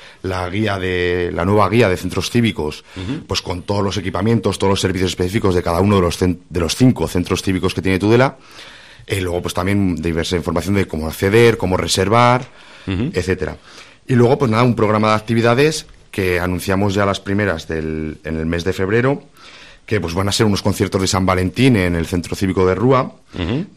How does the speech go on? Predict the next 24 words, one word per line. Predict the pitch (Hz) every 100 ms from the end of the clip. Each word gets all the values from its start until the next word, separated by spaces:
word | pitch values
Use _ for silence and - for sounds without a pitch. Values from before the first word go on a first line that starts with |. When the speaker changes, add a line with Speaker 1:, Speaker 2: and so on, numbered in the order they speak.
| -
Speaker 1:
con | 90
unas | 98 92
piezas | 104 101 95
variadas | 92 98 110 110
que | -
son | - 98
cubanas, | - 87 104 107 98 101
sefarditas, | - 95 80 85 113 98 92
boleros, | 87 98 117 87 78 - - -
de | 95 98
pulso | 113 110 117
y | 113
púa, | 127 117 80 -
con | 95 92 92
una | 98 98 98 95
cata | 104 104
de | 95
vino | 104 104 95
posterior. | 95 95 101 123 127 -
Speaker 2:
Ujú. | 95 113 160
Speaker 1:
El | - -
Speaker 2:
Que | -
Speaker 1:
precio | 76 92 95
Speaker 2:
falte. | 71 -